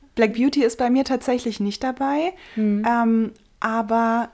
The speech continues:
Speaker 1: das war auch so ein Film, den ich als Kind geguckt habe, aber den ich da schon so, ja, schon, schon einen Tacken schlimmer fand,
Speaker 2: Mhm.
Speaker 1: als dass ich den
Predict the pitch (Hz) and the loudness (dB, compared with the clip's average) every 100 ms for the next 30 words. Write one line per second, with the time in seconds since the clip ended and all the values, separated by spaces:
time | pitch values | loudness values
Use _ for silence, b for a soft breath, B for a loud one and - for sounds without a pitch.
0 | - 233 247 262 - 233 - 247 233 233 | 0 0 2 2 4 2 0 0 0 0
1 | - 240 240 247 247 233 226 220 208 - | -2 0 2 2 0 -2 -4 -4 -6 -10
2 | - 214 208 - - 233 247 254 190 - | -10 -10 -10 -12 -8 -4 -2 -4 -10 -8
3 | 233 226 - 254 240 233 233 202 208 202 | -10 -10 -12 -6 -6 -4 -4 -4 -4 -2
4 | 202 202 - _ - 208 214 214 226 - | -4 -4 -12 _ -4 0 4 2 0 -4
5 | 214 202 196 208 208 214 214 214 b b | -2 -2 -4 -4 -2 0 -2 -4 b b
6 | b b _ _ _ b b b b b | b b _ _ _ b b b b b
7 | b - 208 214 214 208 - 226 220 - | b -10 -4 -2 0 -2 0 0 0 -4
8 | 208 - 233 226 226 240 - 208 - 220 | -6 -2 2 2 0 -4 -4 -6 -2 0
9 | 220 220 202 214 214 214 196 - 208 202 | 2 2 2 4 4 2 0 -4 -6 -4
10 | 208 202 202 - 202 196 196 190 | -6 -4 -6 -6 -6 -4 -4 -6